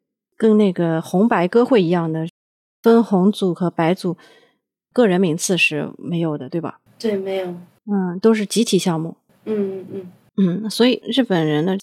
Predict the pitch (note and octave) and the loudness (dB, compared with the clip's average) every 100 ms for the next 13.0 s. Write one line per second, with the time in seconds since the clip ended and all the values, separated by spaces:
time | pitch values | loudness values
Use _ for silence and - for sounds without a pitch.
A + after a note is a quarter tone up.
0 | - G#3+ C#4 G#3+ F#3+ G3 G3 D#3+ - F#3 | -4 0 2 2 4 4 2 2 -2 -4
1 | F3 E3+ F#3+ - - - F3+ A3 A3+ D#3 | -4 -6 -8 -18 -20 -4 0 2 2 0
2 | D#3 E3 F3 - E3 D3+ - - - _ | -2 -4 -6 -6 -4 -4 -6 -12 -20 _
3 | _ _ - C#4 C4 B3+ A#3+ A#3 A3+ - | _ _ -2 0 0 0 2 2 0 -2
4 | B3 A#3+ C#4 A#3+ A3 - G3+ F#3+ A3 G3 | -2 2 2 2 0 0 -2 2 2 4
5 | F#3 - - A3 G#3+ - G3 F#3+ F#3+ F#3+ | 4 0 -4 -2 -2 -4 -8 0 0 0
6 | - _ - G3+ G3 F#3+ F#3 F#3 F#3+ F3 | -6 _ 0 0 2 0 -2 2 2 2
7 | F3 - _ _ _ _ _ - G3+ G3 | -2 -12 _ _ _ _ _ 0 2 2
8 | C4+ A3+ G#3 A3+ G3+ F#3+ F3+ F3 _ _ | 2 2 2 4 4 4 4 0 _ _
9 | - F#3+ F3+ - A#2 G#2 G#2 - _ _ | 0 0 0 -4 -4 -6 -10 -18 _ _
10 | _ G#3+ G3+ F#3 F#3 G#3 B3 A3+ A3+ A#3 | _ 0 0 2 2 2 0 0 -2 -2
11 | A#3 A#3+ - - B3+ A3+ A#3 A#3 F3+ F#3 | -2 -4 -6 -8 -4 -2 -2 2 0 2
12 | A3 A3 A3 A3 - - B3+ - F3 F#3 | 0 0 0 0 -4 -4 -2 0 2 2